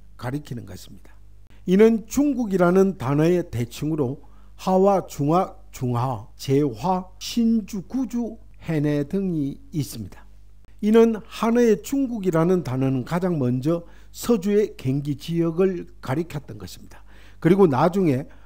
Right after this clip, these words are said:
황하 유역과 황하 중하류 중원지구를 가리키는 것으로 바뀝니다. 그리고 중국은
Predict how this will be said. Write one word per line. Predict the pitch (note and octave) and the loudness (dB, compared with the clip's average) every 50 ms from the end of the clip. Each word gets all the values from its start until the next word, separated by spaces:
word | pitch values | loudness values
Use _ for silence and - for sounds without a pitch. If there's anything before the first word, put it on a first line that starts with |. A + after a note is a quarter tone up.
| - - - - | -20 -20 -12 -4
황하 | - - G3 G3+ G#3+ G#3 F3 | 2 2 4 6 6 4 4
유역과 | D3 D3+ F3 G3 G#3+ A3+ A3 A3+ - - D#3 D3 D#3+ - - - - - - | 4 4 4 8 8 8 6 4 -2 -2 0 0 -2 -6 -12 -20 -20 -20 -18
황하 | - - - G3 F#3+ G3+ G#3 - - | -10 -4 -2 0 2 2 0 0 -2
중하류 | - F3 F#3+ G3+ E3+ B2+ - - G3 A3 G#3+ A3+ A#3 A3+ A3+ | -4 -4 -4 -4 -4 -8 -6 -4 -2 -2 0 -2 -4 -6 -8
중원지구를 | - - D3 D3 D3+ D3+ D3 C3+ D#3+ D#3 D#3+ E3+ F3 G3+ G3 F3+ - | -6 -4 -2 -2 0 -2 -4 -6 -8 -6 -2 2 2 2 2 2 -4
가리키는 | - - B2+ B2+ B2+ - - C#3 C#3+ C3+ B2+ | -10 -10 -8 -8 -8 -10 -8 -8 -6 -6 -6
것으로 | B2+ C3 A#2+ - C#3+ C#3 D#3 F3 E3+ - - - | -8 -10 -10 -10 -8 -6 -4 -4 -6 -6 -10 -12
바뀝니다. | - A#2+ - - - F3+ D#3 A#2+ - - - - - - - - - - - - | -12 -12 -10 -10 -10 -10 -12 -12 -16 -20 -20 -20 -20 -20 -20 -20 -20 -20 -14 -6
그리고 | - E3+ F3+ G3+ G#3 | -2 0 2 2 2
중국은 | G3+ - B3+ B3+ A3 G3+ D3+ B2+ C3 B2+ C#3 D#3+ | 2 2 -2 -2 -2 -2 0 0 0 0 -2 -4